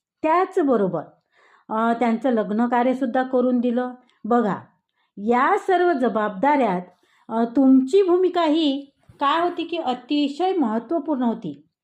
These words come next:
त्याबद्दल तुम्हाला इगोसुद्धा होता. अ, "हे माझं आहे, हे मी केलं", म्हणजेच कर्तेपणा होता. आता काय होतं, की मुलांचं लग्न झालं, त्यांचं एक कुटुंब आता तयार होतं आणि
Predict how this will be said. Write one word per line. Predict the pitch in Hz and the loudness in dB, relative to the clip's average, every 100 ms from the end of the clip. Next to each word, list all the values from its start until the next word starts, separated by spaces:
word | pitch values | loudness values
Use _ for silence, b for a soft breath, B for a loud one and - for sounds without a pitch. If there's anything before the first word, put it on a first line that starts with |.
| - | -4
त्याबद्दल | 196 185 208 190 226 226 | -2 0 -2 -2 -4 -2
तुम्हाला | 226 226 254 214 214 b b 214 | -2 0 0 -2 -6 b b -6
इगोसुद्धा | 220 190 247 277 277 254 196 185 214 233 | -6 -2 2 2 0 -4 -6 -4 -2 -2
होता. | 196 180 233 226 151 - _ _ b b b b b b _ | -2 -6 -2 -2 -2 -8 _ _ b b b b b b _
अ, | 254 269 285 240 | 0 0 0 0
"हे | 220 311 | 2 2
माझं | 302 294 240 254 | 4 2 2 0
आहे, | 220 220 220 | 0 0 0
हे | 208 269 | 0 2
मी | 262 302 | 4 4
केलं", | 320 254 202 202 208 208 b b 226 | 2 -2 0 0 -2 -4 b b -4
म्हणजेच | 240 330 370 403 - - | 0 2 2 0 -2 0
कर्तेपणा | 277 277 427 466 392 311 | 0 2 -2 0 0 0
होता. | 254 - - _ _ _ _ - | 0 -6 -14 _ _ _ _ -6
आता | 233 247 | -2 -2
काय | 240 254 285 | 0 0 2
होतं, | 277 277 285 285 285 B B - | 2 0 0 0 -4 B B -4
की | 269 | 0
मुलांचं | 240 226 233 247 262 | 0 2 0 0 -2
लग्न | 254 233 247 269 | -2 0 0 0
झालं, | 254 254 254 262 - _ _ _ _ _ _ | 0 0 -4 -6 -14 _ _ _ _ _ _
त्यांचं | 262 277 277 349 | 0 2 2 2
एक | 349 | 0
कुटुंब | 330 320 359 359 349 | -2 0 2 2 4
आता | 330 330 339 | 2 2 -2
तयार | 330 311 320 | 0 2 2
होतं | 302 294 302 311 311 _ _ _ | 0 -2 -4 -4 -10 _ _ _
आणि | - 202 | -8 -4